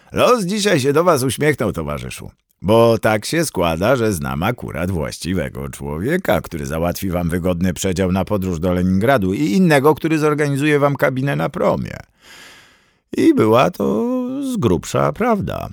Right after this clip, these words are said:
bo jeszcze jako kierowca ciężarówki Szapocznikow poznał wielu ludzi, którzy teraz pracowali w portach i na stacjach w całej Rosji.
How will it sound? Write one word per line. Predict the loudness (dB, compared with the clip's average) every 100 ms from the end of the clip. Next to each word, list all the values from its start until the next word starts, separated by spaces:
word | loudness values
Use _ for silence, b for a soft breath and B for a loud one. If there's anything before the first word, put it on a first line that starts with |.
| -10 0
bo | 4 6 6
jeszcze | 4 0 0
jako | 0 0 -4
kierowca | -2 -2 -2 -4 -4
ciężarówki | -2 0 2 0 -2 -4
Szapocznikow | -2 -2 -2 -4 -4 -4 -4
poznał | -2 -4 -2 -2
wielu | 0 0 0
ludzi, | -2 -2 -4 -6
którzy | -8 -10
teraz | -6 -4 -4 -4
pracowali | -6 -6 -6 -4 -4 -8
w |
portach | -4 -4 -2 -4 -4
i | -6
na | -8
stacjach | -8 -8 -6 -8 -8
w | -10
całej | -10 -8 -8
Rosji. | -6 -6 -8 -12